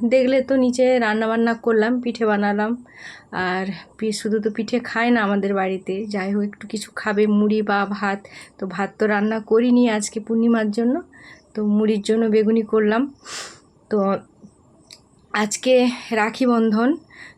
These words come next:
তো আমার পরিবারের সমস্ত ভাই, দাদা, বোন সবাইকে রাখি বন্ধনের প্রীতি, শুভেচ্ছা, ভালোবাসা এবং প্রণাম জানাই।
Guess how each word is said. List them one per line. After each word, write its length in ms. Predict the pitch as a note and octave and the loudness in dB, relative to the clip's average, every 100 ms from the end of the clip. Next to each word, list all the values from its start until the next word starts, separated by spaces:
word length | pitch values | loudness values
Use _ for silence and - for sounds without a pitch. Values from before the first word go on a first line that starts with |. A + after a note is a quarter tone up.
| _ | _
তো 140 | G3+ G3+ G3 | -2 0 0
আমার 300 | - G#3+ C4+ C#4 | -2 0 2 2
পরিবারের 580 | C4+ B3+ B3 A#3 C4 C#4 - | 2 2 2 4 2 0 -8
সমস্ত 500 | - - G#3+ A#3+ - B3+ A#3 | -14 -4 -2 -2 0 0 0
ভাই, 460 | G3+ G#3 A3+ A3+ A3+ B3+ B3+ - | 0 0 2 2 2 -2 -6 -4
দাদা, 380 | F#3 F#3 G3+ G3+ G#3 | -2 0 0 2 0
বোন 440 | G3 G#3 G#3+ G#3+ A#3 A#3 - - - | 2 4 4 4 0 -4 -20 -20 -12
সবাইকে 720 | - A#3 A3 B3+ C4+ C4 C4+ C#4 C#4 | -6 -2 0 0 0 -2 -2 0 2
রাখি 340 | G3+ G3+ - | 0 -4 -4
বন্ধনের 560 | A3 A3 A3 A3+ A3+ A3 | 0 0 0 2 2 0
প্রীতি, 340 | G#3+ A#3 A3+ C#4+ | -2 -6 0 -2
শুভেচ্ছা, 600 | C#4+ A3 A3 A3 - C4 | 0 0 0 0 -4 -4
ভালোবাসা 600 | B3 G3 G3+ G#3+ A#3 - - - | -4 -2 0 0 0 0 -2 -2
এবং 280 | G3+ A3 F4+ F4+ | -2 0 0 0
প্রণাম 360 | - G3+ F3+ F3+ | 0 0 0 -2
জানাই। 340 | F3+ G3+ C4+ | -2 0 -2